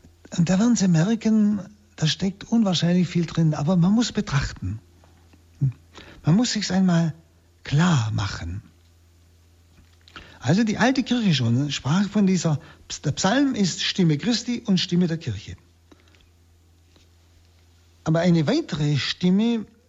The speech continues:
wird auch noch hörbar in den Psalmen, nämlich die Stimme des Vaters. Es sprach der Herr zu meinem Herrn, „Setze dich mir zur Rechten.“ Das heißt, es ist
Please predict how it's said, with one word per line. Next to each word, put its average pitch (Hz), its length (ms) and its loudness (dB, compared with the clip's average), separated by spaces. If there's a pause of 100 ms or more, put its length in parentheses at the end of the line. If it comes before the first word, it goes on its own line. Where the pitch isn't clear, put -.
wird 208 300 -4
auch 269 300 0
noch 151 440 0
hörbar 139 640 -2
in 151 160 -2
den 127 140 -2
Psalmen, 107 680 -6 (1600)
nämlich 147 340 2
die 135 120 -4
Stimme 135 260 0
des 110 160 -4
Vaters. - 560 -6 (1600)
Es 156 140 0
sprach 196 340 0
der 196 140 0
Herr 170 420 2
zu - 160 0
meinem 175 400 2
Herrn, 160 380 0
„Setze 156 320 -2
dich 143 240 -4
mir 156 160 0
zur 147 220 -4
Rechten.“ - 420 -4 (1040)
Das - 140 -8
heißt, 160 240 2
es 135 180 -2
ist - 240 -4